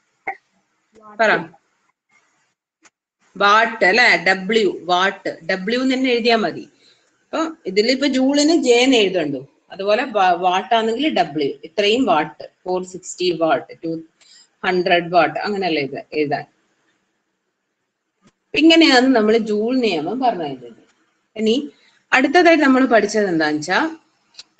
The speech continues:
ജൂൾ നിയമം പഠിച്ചതിന് ശേഷം നമ്മള് ശരിക്കും നമ്മൾ എന്ത് പഠിച്ച്, താപനോപകരണങ്ങളെ കുറിച്ച് പഠിച്ചത് അല്ലേ, താപനോപകരണങ്ങളെ കുറിച്ച് പഠിച്ച്.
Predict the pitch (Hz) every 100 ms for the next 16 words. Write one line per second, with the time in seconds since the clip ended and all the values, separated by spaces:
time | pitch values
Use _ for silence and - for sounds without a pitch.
0 | _ _ - - 165 202 220 240 226 214
1 | 208 175 165 185 180 160 156 170 202 170
2 | 165 240 392 - _ _ - 220 220 226
3 | 196 185 175 180 202 175 165 170 160 160
4 | - _ _ _ _ _ - 233 226 240
5 | 247 302 285 247 247 240 226 220 214 214
6 | 202 156 156 139 135 135 127 - - _
7 | _ _ _ _ _ _ _ - 262 202
8 | 139 - _ _ _ 214 202 214 240 240
9 | 226 220 214 202 214 220 208 208 165 -
10 | -